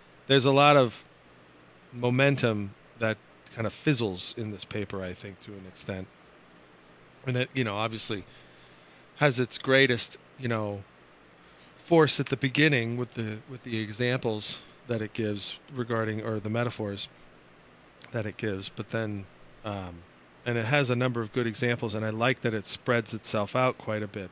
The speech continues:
But then after a while, it's like, "Well, what, what are we supposed to do here?" Like, that, that's one of my issues with critiques in and of themselves without an actual, like, you know, positive side. 'Cause the,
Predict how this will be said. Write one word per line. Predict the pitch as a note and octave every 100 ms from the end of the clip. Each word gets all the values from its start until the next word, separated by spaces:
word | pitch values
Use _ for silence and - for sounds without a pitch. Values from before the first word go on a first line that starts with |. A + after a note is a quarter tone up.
| -
But | A2
then | A#2+ A2
after | G#2+ G#2+ A#2
a |
while, | G#2+ A2 A2
it's | G2 -
like, | G2+ F#2+ -
"Well, | A#2
what, | B2 -
what | B2 D3
are |
we | F3
supposed | E3 E3+ D#3+
to | D#3
do | D3 E3
here?" | E3 F3
Like, | D#3 A#2 - - - - - - - - - - - - -
that, | D3 D3+ D3
that's | F3 -
one | F3+
of | D#3+
my | C#3
issues | B2+ C3+ C3 C3+ A2
with | A2+
critiques | - A#2+ - B2 - - - - - -
in | C3
and | B2+ A#2
of | A2+
themselves | A2 G#2+ - A#2 B2 C3+
without | A#2+ A2 A2 G#2+
an | G#2+
actual, | G#2+ G#2+ - G#2+ G2+
like, | G2 G2 F#2 - - - - - - - - - - - - - - -
you |
know, | B2 G#2+ G2+
positive | - C3+ C#3 B2+ B2 A#2 G#2+
side. | - A#2+ A#2+ C3 C3+ - - -
'Cause | C3 A#2
the, | - B2 A2+